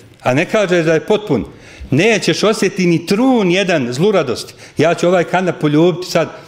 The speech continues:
pa ti umri od muke. Tako mi Allaha veću patnju osjeti onaj, e, e, krvnik koji mu je to sve pripremio, nego taj musliman koji je izložen tome. Jer nije sve u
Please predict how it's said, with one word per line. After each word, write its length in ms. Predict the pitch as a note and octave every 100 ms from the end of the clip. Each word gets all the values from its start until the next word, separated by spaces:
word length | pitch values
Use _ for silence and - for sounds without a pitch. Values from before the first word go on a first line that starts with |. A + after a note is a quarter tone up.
| - -
pa 120 | B2
ti 180 | - E3
umri 200 | D#3+ C#3+
od 80 | C#3
muke. 320 | D3+ B2+ G2 - -
Tako 280 | F#3 F#3 F3+
mi 120 | E3
Allaha 380 | D#3+ F3+ E3+ D3+
veću 460 | A3 A#3+ F#3+ E3
patnju 320 | E3+ E3 C3 - - - -
osjeti 480 | F#3+ G#3+ G#3+ G#3 G3+
onaj, 300 | A3+ A3+ B2
e, 40 | - - - - - -
e, 680 | A#2 A#2 A2 G#2+ G#2+ G#2+ A#2
krvnik 440 | - A#3+ G3+ D3 -
koji 280 | - G3 G#3+
mu 160 | F#3 E3
je 140 | C#3
to 140 | G#3 G3+
sve 180 | A3+
pripremio, 680 | - E3+ - F#3 A3 G3+ D3 - - -
nego 300 | C#3 B3 G#3+
taj 220 | - G3
musliman 440 | E3+ E3 F3 D#3+ C3
koji 220 | D3 C#3
je 100 | C3
izložen 320 | A#2+ A#2 G2+
tome. 300 | G#2 G2 E2 - - -
Jer 180 | B2+
nije 220 | E3+ A3+ F3
sve 220 | A3 G#3+
u 140 | D#3